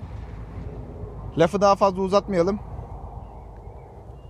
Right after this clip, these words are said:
Yine her zamanki gibi söylediğim gibi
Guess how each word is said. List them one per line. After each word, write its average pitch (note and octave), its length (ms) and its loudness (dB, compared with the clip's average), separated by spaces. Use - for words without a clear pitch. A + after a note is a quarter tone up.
Yine F#3 200 4
her F#3 200 6
zamanki F3+ 380 2
gibi F3+ 180 2
söylediğim F3 480 4
gibi E3 300 4